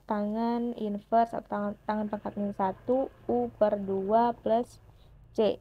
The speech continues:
Ini sama dengan seperenam tangan pangkat min satu, tiga E pangkat X per dua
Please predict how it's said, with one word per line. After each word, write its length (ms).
Ini 400
sama 320
dengan 480
seperenam 1120
tangan 400
pangkat 480
min 240
satu, 720
tiga 480
E 160
pangkat 400
X 320
per 320
dua 480